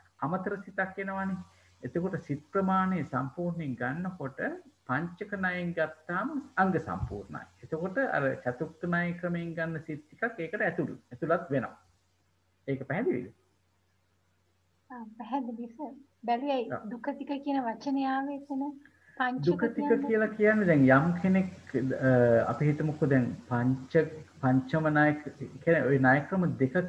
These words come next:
Speaker 1: අ, ඉදිරිපත් කරලා තියෙන්නේ එක එක්කනාගේ ඉන්ද්‍රිය ධර්ම වල ස්වභාවය අනුවනේ. එතකොට ඒ අනුව තේරුම් ගන්න කෙනාට ඒ විදිහට තේරුම් ගන්න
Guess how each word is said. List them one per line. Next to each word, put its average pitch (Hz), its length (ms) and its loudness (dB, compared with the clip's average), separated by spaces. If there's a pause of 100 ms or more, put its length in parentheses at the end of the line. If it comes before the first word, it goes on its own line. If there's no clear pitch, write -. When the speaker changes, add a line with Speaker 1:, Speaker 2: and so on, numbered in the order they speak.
(260)
Speaker 1:
අ, 131 280 4
ඉදිරිපත් 151 520 -4
කරලා 160 220 -2
තියෙන්නේ 156 800 -2 (380)
එක 127 180 -4
එක්කනාගේ 175 1080 2 (120)
ඉන්ද්‍රිය 147 540 -4 (340)
ධර්ම 143 280 -4 (240)
වල 151 180 -4
ස්වභාවය 156 520 -4
අනුවනේ. 185 640 -4 (320)
එතකොට 165 320 -4
ඒ 147 520 -2
අනුව 156 380 -2
තේරුම් 175 420 -2
ගන්න 170 340 -4
කෙනාට 180 320 -6
ඒ 175 100 -2
විදිහට 165 340 -6
තේරුම් 165 280 -4
ගන්න 165 160 -4